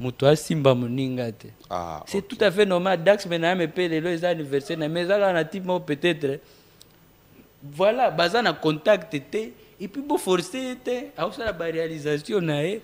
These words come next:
Speaker 1: Type wana pe kuna osala biloko na ye.
Speaker 2: Innocent, c'est la fête de Pâques.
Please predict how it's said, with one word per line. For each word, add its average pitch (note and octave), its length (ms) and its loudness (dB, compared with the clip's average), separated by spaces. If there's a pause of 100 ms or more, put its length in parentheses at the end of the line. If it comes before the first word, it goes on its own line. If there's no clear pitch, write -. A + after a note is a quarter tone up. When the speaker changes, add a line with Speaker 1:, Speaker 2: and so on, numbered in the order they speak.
(340)
Speaker 1:
Type C4+ 240 -4
wana A#3 180 2
pe G#3+ 140 -2
kuna G3+ 180 -2
osala F3+ 300 4
biloko C#3 420 -2
na A#2 160 -4
ye. - 960 -12
Speaker 2:
Innocent, D3+ 300 4
c'est A#2 680 4
la G#2+ 100 2
fête B2 200 0
de G#2+ 80 4
Pâques. - 520 6